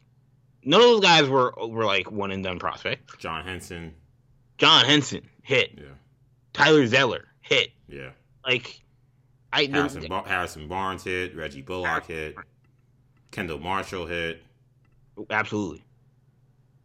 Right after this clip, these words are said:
Speaker 2: Yeah, he, yeah. I, I think, I think you're making a great point there, and it's crazy because,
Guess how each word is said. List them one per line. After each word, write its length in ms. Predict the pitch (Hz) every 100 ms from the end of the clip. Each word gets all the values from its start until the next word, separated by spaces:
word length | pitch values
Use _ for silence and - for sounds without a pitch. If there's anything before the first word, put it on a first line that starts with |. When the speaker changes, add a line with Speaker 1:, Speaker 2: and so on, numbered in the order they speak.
| _ _ 82
Speaker 2:
Yeah, 220 | 78 65 67 101 _
he, 240 | 87 90 87
yeah. 240 | 78 82 85 -
I, 240 | 98 98 101
I 260 | 117 127
think, 200 | 120 117 110
I 80 |
think 160 | 110 110
you're 80 | 98
making 200 | 92 85
a 40 |
great 240 | 76 73 -
point 200 | 71 67
there, 100 | 69
and 100 | 90
it's 120 | -
crazy 360 | - 127 98
because, 380 | 87 92 87 78